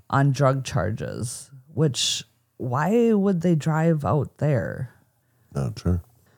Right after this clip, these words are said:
Speaker 1: So around nine thirty P M, Marie returns to the Lampert property and enters the house. She continues to call more of Sarah's friends, and they confirm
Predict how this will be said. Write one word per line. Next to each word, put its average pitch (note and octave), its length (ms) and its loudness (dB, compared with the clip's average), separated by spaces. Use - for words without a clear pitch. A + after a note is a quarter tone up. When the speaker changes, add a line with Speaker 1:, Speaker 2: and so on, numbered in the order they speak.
Speaker 1:
So G#3 260 4
around F#3+ 400 6
nine G3+ 280 4
thirty A#3 320 2
P - 240 0
M, C#3+ 320 4
Marie E3 320 4
returns F3+ 800 2
to - 120 -4
the F3 120 2
Lampert D3+ 520 2
property C#3+ 560 2
and C#3+ 160 2
enters D3 460 0
the D3+ 80 0
house. A#2 560 -2
She G3 160 2
continues A3+ 680 2
to A3+ 100 -2
call E3 680 2
more D#3 320 2
of E3+ 160 2
Sarah's E3 540 2
friends, C#3 480 2
and C#3+ 100 0
they D3 80 2
confirm F#3 840 4